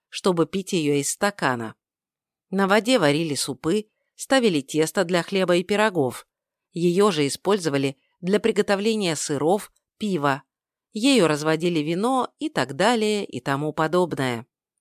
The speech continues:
Будь ситуация в самом деле столь ужасна, как ее любят живописать современные мифотворцы, желудочно-кишечные заболевания стали бы настоящим бичом средневековой эры.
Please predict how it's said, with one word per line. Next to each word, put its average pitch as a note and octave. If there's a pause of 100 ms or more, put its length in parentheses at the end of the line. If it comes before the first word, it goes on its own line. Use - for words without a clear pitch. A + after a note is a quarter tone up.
(360)
Будь A#3
ситуация F#3+ (220)
в -
самом A3
деле D#3
столь D#3
ужасна, D#3+ (340)
как F3
ее F#3+
любят F3
живописать F3 (160)
современные F#3
мифотворцы, E3 (500)
желудочно-кишечные G#3+
заболевания G#3
стали G#3+
бы F#3+ (240)
настоящим F3
бичом F3 (220)
средневековой F3
эры. C3+